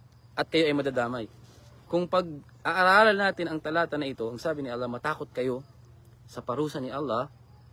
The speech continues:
na yung parusa na yan is espesyal lamang sa mga tao at kayo ay madadamay. Paano nangyari yun? Meron ba tayong idea kung bakit mapaparusahan ng isang tao samantalang hindi naman siya ang gumawa nun?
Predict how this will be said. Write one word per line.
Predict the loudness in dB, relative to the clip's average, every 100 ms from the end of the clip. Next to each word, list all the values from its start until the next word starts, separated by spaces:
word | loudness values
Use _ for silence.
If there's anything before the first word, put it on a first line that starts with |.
| -6
na | -2
yung | 0
parusa | 0 -2 -2 -2
na | -2
yan | -2
is | -6 -10 -12
espesyal | -10 -6 -4 0
lamang | 4 4 4 0
sa | -2
mga | -4 -4
tao | -6 -6 -8 -16 -20 -20 -20 -20 -20 -20 -20 -6
at | -6
kayo | -2 0
ay | 2
madadamay. | 2 2 2 -2 -6 -10
Paano | 2 4 4
nangyari | 4 4 4 0
yun? | -6 -14 -20 -16
Meron | -4 -2 0
ba | 0
tayong | -2 -2
idea | -6 -4 -4 -4
kung | -6 -4
bakit | -4 -6
mapaparusahan | -6 -4 -4 -4 -2 -2
ng | -4
isang | -8 -6
tao | 0 2 2 -4 -14 -20 -20 -20 -20
samantalang | -6 -2 2 4 6 6 2 -2 -10 -12 -8
hindi | -4 -2
naman | 0 0 0
siya | 4 2 2 -8 -20 -20 -20 -20 -20 -20 -20 -20 -20 -20 -4
ang | -2
gumawa | 2 4 4 4
nun? | 0 -4